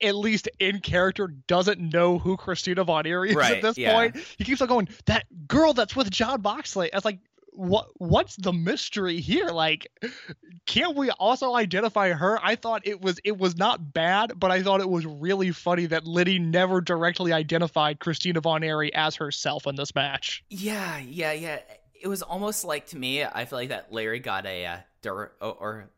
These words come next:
Speaker 2: Lenny got the direction to say, "Hey, uh, we're gonna do this like an old E C W match," 'cause it does seem like he was doing some Joey Styles, like, tropes in this match that he
Speaker 1: An-,
Speaker 2: did.
Speaker 1: another thing that could go away.
Speaker 2: Yeah, yeah, yeah.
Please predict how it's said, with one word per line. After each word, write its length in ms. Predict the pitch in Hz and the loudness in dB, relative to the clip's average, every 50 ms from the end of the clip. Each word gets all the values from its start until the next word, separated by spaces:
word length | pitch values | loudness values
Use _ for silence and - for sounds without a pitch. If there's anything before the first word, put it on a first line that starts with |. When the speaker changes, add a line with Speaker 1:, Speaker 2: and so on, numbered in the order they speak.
| _ _ - | _ _ -10
Speaker 2:
Lenny 260 | 110 123 123 117 107 | -6 -6 -4 -4 -4
got 240 | 101 107 92 90 - | -4 -6 -6 -6 -8
the 80 | 104 | -10
direction 580 | 90 110 101 95 92 90 - - 110 98 95 98 | -10 -8 -6 -6 -6 -8 -10 -12 -12 -12 -14 -14
to 60 | 101 | -14
say, 280 | 90 - 120 104 98 95 | -14 -10 -8 -8 -8 -6
"Hey, 260 | - 127 117 110 101 | -6 -6 -6 -6 -6
uh, 220 | - - 117 113 | -6 -6 -6 -6
we're 140 | 113 127 156 | -6 -6 -8
gonna 160 | 190 196 165 | -8 -8 -10
do 220 | 143 - 127 120 120 | -8 -8 -8 -8 -8
this 240 | 131 127 120 - | -8 -10 -10 -8
like 220 | 120 113 113 113 - | -8 -8 -8 -8 -8
an 160 | 110 98 98 | -8 -8 -8
old 240 | - - 113 113 110 | -8 -8 -8 -8 -8
E 140 | 98 107 104 | -10 -12 -14
C 100 | - 107 | -14 -10
W 260 | 95 92 95 95 107 | -10 -10 -8 -8 -8
match," 200 | 110 113 120 - | -8 -8 -8 -8
'cause 100 | 139 127 | -8 -10
it 80 | 123 | -6
does 160 | 135 147 143 143 | -4 -4 -4 -4
seem 120 | - 147 | -4 -8
like 120 | 131 120 | -8 -10
he 140 | - 139 123 | -8 -8 -8
was 180 | 117 117 113 - | -8 -8 -10 -10
doing 320 | - 110 104 107 104 110 | -10 -10 -8 -8 -10 -12
some 360 | 104 - 117 101 95 92 87 - _ _ _ _ _ - - | -12 -10 -8 -8 -8 -8 -10 -16 _ _ _ _ _ -16 -10
Joey 300 | - 131 117 110 110 107 | -6 -4 -4 -4 -4 -6
Styles, 400 | - - 110 95 92 92 90 - | -6 -4 -2 -2 -2 -4 -6 -8
like, 160 | 87 80 - | -10 -12 -12
tropes 340 | - 107 92 85 - - - | -12 -12 -12 -12 -12 -14 -16
in 100 | 92 82 | -16 -16
this 140 | 76 - | -16 -16
match 560 | - 80 69 53 50 50 - - - - - _ _ - | -16 -16 -16 -18 -20 -20 -20 -20 -20 -20 -20 _ _ -14
that 240 | - 90 80 78 - | -12 -10 -10 -10 -8
he 100 | - - | -4 -2
Speaker 1:
An-, 100 | 160 160 | -2 -2
Speaker 2:
did. 160 | 165 160 160 | -2 -4 -4
Speaker 1:
another 460 | - 170 165 175 175 175 165 156 165 156 | -2 0 0 2 2 0 0 0 0 -4
thing 200 | - - 151 147 | -4 -6 -6 -4
that 140 | 139 143 | -4 -4
could 220 | - - 170 151 143 | -4 -6 -8 -6 -4
go 200 | 160 143 135 131 | -2 0 0 0
away. 560 | 131 135 135 131 131 131 139 139 - 170 - _ _ | 0 0 0 -2 -2 -2 -2 -4 -4 -6 -8 _ _
Speaker 2:
Yeah, 320 | - - 151 127 110 92 85 | -12 -6 -4 -2 -2 -2 -4
yeah, 220 | 87 101 98 85 | -4 -8 -8 -8
yeah. 300 | 87 90 85 82 85 - | -8 -8 -8 -8 -10 -10